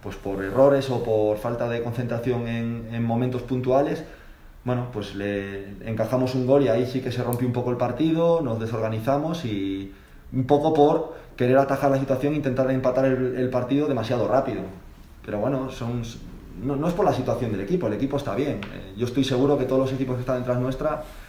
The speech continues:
vamos, pagarían, y yo lo he vivido el año pasado por, por estar en nuestra situación. Tenemos gente joven, gente con fútbol, gente con experiencia.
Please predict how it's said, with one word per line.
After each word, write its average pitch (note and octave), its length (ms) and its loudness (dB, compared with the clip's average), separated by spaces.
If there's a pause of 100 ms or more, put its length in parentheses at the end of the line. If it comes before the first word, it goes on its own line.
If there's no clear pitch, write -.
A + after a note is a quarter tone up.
(140)
vamos, B2+ 260 0 (460)
pagarían, B2 540 6
y A2+ 40 -2
yo B2+ 120 6
lo C3+ 80 8
he C3+ 40 6
vivido C3 300 4
el A#2 80 0
año B2 180 0
pasado C3+ 480 2
por, A2+ 260 0
por A2+ 180 0
estar A#2 180 -4
en C3 80 0
nuestra B2 220 -2
situación. A2+ 600 0 (280)
Tenemos B2 300 0
gente B2 260 0
joven, C3+ 540 2
gente B2 260 -2
con G#2+ 160 0
fútbol, C#3+ 540 0
gente A#2+ 180 -2
con A#2 140 -2
experiencia. C3+ 720 -2